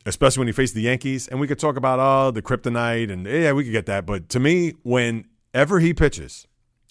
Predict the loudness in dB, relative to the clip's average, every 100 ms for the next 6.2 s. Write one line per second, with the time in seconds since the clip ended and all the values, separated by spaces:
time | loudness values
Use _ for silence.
0 | -6 -2 -2 0 -2 -2 -4 -6 -10 0
1 | 4 4 4 2 0 0 0 -2 -2 -4
2 | -6 -8 -12 -8 -6 -4 -4 -2 -2 -2
3 | 0 6 8 8 4 -2 0 0 0 -2
4 | -2 -6 -6 -8 -12 -20 _ -8 0 2
5 | 2 0 -4 0 0 0 2 4 2 0
6 | -2